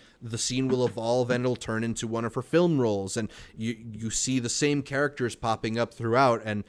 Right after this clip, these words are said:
you, it kind of leaves you to decipher, like, is this person actually that person, or is this person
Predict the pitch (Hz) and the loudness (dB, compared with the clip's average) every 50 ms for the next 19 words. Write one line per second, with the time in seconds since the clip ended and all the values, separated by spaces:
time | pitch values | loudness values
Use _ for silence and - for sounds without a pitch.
0 | - - - - - 113 135 - - 127 123 - 143 135 135 135 131 113 113 - | -12 -20 -20 -12 -10 -10 -8 -4 -4 -6 -4 0 0 0 2 2 2 0 -2 -12
1 | _ - 117 110 113 120 123 120 117 - - 117 113 - - 104 104 - - - | _ -10 -6 -4 -2 -2 -2 -2 -2 -2 -4 -4 -4 -4 -6 -6 -6 -4 -2 2
2 | 123 135 135 131 139 123 117 110 110 107 - - - - - - _ - 117 123 | 2 2 2 2 2 2 2 2 0 -2 -2 -6 -16 -20 -20 -18 _ -2 -2 -2
3 | 110 101 113 123 113 - - - - 120 117 113 - - 127 123 120 113 110 - | -2 -2 -4 -4 -4 -4 -6 -4 -2 0 0 0 0 0 0 0 0 -2 -4 -8
4 | - - - 127 135 139 139 - - 165 156 160 165 170 160 170 160 160 - - | -18 -10 -2 0 0 0 0 0 -2 0 2 4 4 4 4 2 0 0 0 0
5 | 175 175 - - 190 180 185 - - 127 127 131 127 120 113 113 127 113 - - | 0 0 2 2 0 0 0 2 4 4 4 4 2 -2 -4 -4 -6 -6 0 0
6 | 131 123 - - 123 120 120 | 0 0 0 -2 -2 -4 -4